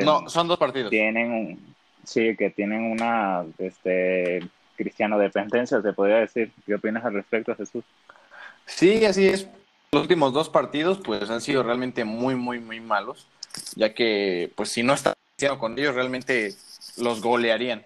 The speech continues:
Speaker 1: así sería. Al Cristiano Ronaldo los ha estado salvando muchísimo, les ha, ha estado metiendo muchos goles, la verdad. Van aproximadamente unos cuatro goles de Cristiano Ronaldo en estas dos jornadas.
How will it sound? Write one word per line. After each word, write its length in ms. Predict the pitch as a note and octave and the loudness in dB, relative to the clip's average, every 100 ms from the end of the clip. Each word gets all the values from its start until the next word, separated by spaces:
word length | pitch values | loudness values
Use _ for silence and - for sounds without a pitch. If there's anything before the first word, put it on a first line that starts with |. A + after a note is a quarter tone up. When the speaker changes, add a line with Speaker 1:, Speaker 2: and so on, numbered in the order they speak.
| _ | _
Speaker 1:
así 280 | - B2 B2 | -8 -6 -6
sería. 380 | A2+ A2 G#2+ - - _ _ _ _ - - | -4 -2 -2 -4 -8 _ _ _ _ -16 -2
Al 640 | C3 C3 C3 B2 A#2+ A#2 - | 4 4 2 -2 -12 -18 -16
Cristiano 320 | B2+ B2 D3+ | -14 -6 -2
Ronaldo 360 | D3 B2+ C#3 C#3+ | -2 0 -2 -2
los 180 | C3 C3+ | -4 -4
ha 40 | |
estado 280 | C3 C3+ C3 | 0 2 2
salvando 400 | A2+ G#2 B2 C3+ | -2 -2 -2 -2
muchísimo, 800 | A2+ G2 - C3+ C3+ C#3+ C#3+ B2 | -8 -10 -4 -4 -2 -2 -2 -2
les 200 | A2+ - | -4 -4
ha, 60 | A#2 A2+ | -4 0
ha 60 | |
estado 300 | A#2 C3+ B2 | 2 2 0
metiendo 360 | G#2+ G2+ A#2+ A2+ | -4 -8 -6 -6
muchos 380 | A2+ B2 A#2 G2+ | -8 -6 -4 0
goles, 360 | A2 B2+ D#3 | 0 0 -4
la 80 | G#2 | -8
verdad. 280 | G2 G2+ B2+ _ _ _ - _ _ _ - - - _ - | -2 -2 -2 _ _ _ -20 _ _ _ -20 -20 -20 _ 2
Van 560 | C3+ C#3+ D3 D3 C#3+ | 4 6 6 4 4
aproximadamente 840 | A2 A#2 B2 C3+ C3 C#3+ C3+ C#3 D3 | 2 4 2 2 4 4 4 2 2
unos 220 | C3+ B2+ | 0 0
cuatro 360 | B2 B2+ C3 | 2 4 2
goles 280 | A2+ C3 A#2 | 2 2 0
de 80 | G2 | -4
Cristiano 360 | G#2 G#2 B2 A2 | -6 -6 -6 -4
Ronaldo 300 | G#2 A2+ A#2 | -4 -4 -6
en 100 | A2+ | -8
estas 220 | - G#2+ | -6 -4
dos 140 | G#2+ | -6
jornadas. 540 | - G#2+ G2+ G#2+ A#2 | -8 -10 -6 -4 -4